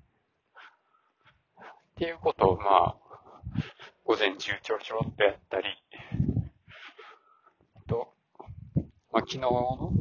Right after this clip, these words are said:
現場の作業の内容とかをワンノートの方にまとめといて、で、まあ、明日からの作業で、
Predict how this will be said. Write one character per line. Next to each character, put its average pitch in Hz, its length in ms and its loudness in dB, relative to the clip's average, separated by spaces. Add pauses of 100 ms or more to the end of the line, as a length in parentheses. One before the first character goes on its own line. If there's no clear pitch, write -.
(240)
現 117 240 2
場 113 100 6
の 110 100 0
作 - 260 0
業 95 220 2
の 95 100 4
内 101 180 8
容 104 200 -2
と - 100 -12
か - 140 -4
を 98 260 6 (760)
ワ 113 180 8
ン 117 80 -10
ノ 110 200 0
ー - 40 -14
ト 104 60 -14
の 101 80 -2
方 104 220 0
に 98 80 -10
ま 101 180 6
と 113 120 -2
め 101 160 -10 (200)
と 110 160 -12
い 101 60 -20 (120)
て、 - 220 0 (920)
で、 147 200 -8 (1040)
ま - 200 -2
あ、 - 40 4
明 - 0 -
日 - 140 2
か 110 240 6
ら 98 120 8
の 98 260 -4
作 - 280 -4
業 98 180 0
で、 101 200 -4